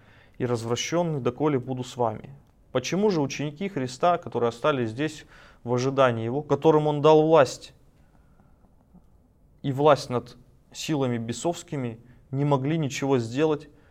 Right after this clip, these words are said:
с этим и исцелить этого юношу? Господь здесь обличает народ в неверии.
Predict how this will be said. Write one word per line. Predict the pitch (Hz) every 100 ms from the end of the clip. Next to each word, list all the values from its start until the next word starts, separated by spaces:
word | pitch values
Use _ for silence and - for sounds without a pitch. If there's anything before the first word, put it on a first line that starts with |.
| - - _
с | - 147
этим | 147 147 143 - - _ - _ -
и | -
исцелить | 127 - 135 143 131
этого | 120 123
юношу? | 131 117 - - - - - - _ - - - _ _ _
Господь | 127 143 - 220
здесь | 202 190
обличает | 170 170 - 190 180 - - - - - _
народ | 147 190 190 120 - - - _ _ _ -
в | 120 139
неверии. | 170 165 165 117 107 -